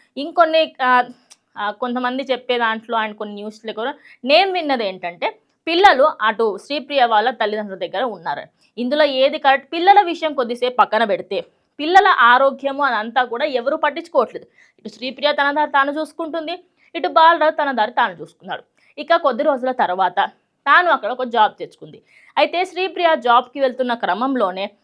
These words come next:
అక్కడ ఇటు ఒక అబ్బాయితో పరిచయం ఏర్పడింది. అయితే ఈ వీళ్ళిద్దరికీ సంబంధించిన సంబంధాలు కాస్త రోజు రోజుకి ఫ్రెండ్‌షిప్ నుంచి ప్రేమగా మారాయి.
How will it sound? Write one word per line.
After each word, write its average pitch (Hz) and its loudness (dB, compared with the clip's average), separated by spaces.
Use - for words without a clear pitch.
అక్కడ 285 6
ఇటు 269 -4
ఒక 233 -2
అబ్బాయితో 233 0
పరిచయం 254 -2
ఏర్పడింది. 147 -10
అయితే 262 2
ఈ 269 -8
వీళ్ళిద్దరికీ 277 -4
సంబంధించిన 285 -4
సంబంధాలు 262 -6
కాస్త 196 -4
రోజు 254 2
రోజుకి 254 0
ఫ్రెండ్‌షిప్ 359 0
నుంచి 277 -6
ప్రేమగా 247 -2
మారాయి. 180 -4